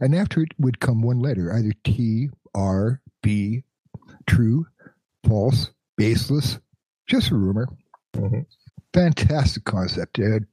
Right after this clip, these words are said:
Speaker 1: uh, it really did propel Griffin Mountain into a whole new realm.
Speaker 2: So we're gonna roll on the table and see, uh, what is the gossip in the world of Gloranthan, uh, gaming then.
Speaker 1: Yeah,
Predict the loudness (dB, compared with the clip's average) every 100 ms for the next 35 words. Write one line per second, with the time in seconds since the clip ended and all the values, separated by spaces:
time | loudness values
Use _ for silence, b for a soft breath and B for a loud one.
0 | 0 0 0 0 -2 -4 -6 -2 0 2
1 | 0 0 -2 -2 -2 -2 0 0 0 -2
2 | -6 -12 -12 -2 0 2 0 0 0 -2
3 | -2 -2 -2 0 0 0 0 -2 -4 -8
4 | -14 -8 0 2 2 0 -2 -2 -2 -2
5 | 0 0 0 -2 -2 -4 -6 -8 -4 -2
6 | 0 0 0 -2 -4 -2 0 0 0 0
7 | -2 -2 -2 0 0 0 -2 0 -2 -2
8 | -4 -2 -2 0 0 0 -2 -4 -2 0
9 | 2 0 0 -2 -4 -14 -4 0 2 0
10 | 0 0 0 0 0 0 -2 -2 -2 0
11 | 0 0 -2 -4 -10 -10 -10 _ _ -10
12 | -10 -14 -12 -12 -10 -12 -16 _ _ -6